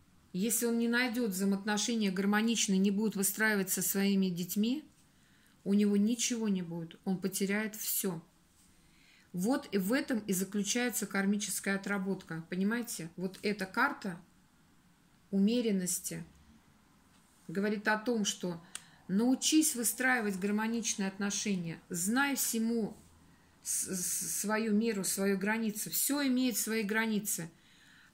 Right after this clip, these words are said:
А у человека идет все через край. Вот он влюбился, у него эмоции через край, и он хочет жить только этой женщиной. Он ничего не понимает и не соображает. Он готов двадцать четыре часа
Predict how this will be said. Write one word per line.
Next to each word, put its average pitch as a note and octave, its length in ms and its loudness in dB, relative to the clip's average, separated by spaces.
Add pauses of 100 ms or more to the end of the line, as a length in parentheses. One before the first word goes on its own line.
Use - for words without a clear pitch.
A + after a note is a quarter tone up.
(140)
А G3+ 320 -2
у G#3 100 -2
человека G#3 840 0
идет F#3 420 -2
все G3+ 220 -2
через G3 400 -2
край. F3+ 380 -2
Вот F3 220 -4
он G#3+ 240 0 (440)
влюбился, G#3+ 760 2
у G3 80 4
него G3+ 300 2
эмоции G#3+ 480 0
через G3+ 380 0
край, A#3 360 0
и G3+ 60 -2
он G3 140 2
хочет G3+ 360 -2
жить G3+ 280 -2
только G#3+ 280 -2
этой F3+ 220 -2
женщиной. E3+ 640 -4 (360)
Он A#3 240 4
ничего B3 640 2
не G3 160 4
понимает G3 640 4
и G3 40 2
не F#3+ 120 4
соображает. F#3+ 760 0 (440)
Он A3 180 2
готов A3 380 2
двадцать G#3 480 0
четыре G3 400 0
часа B3 600 2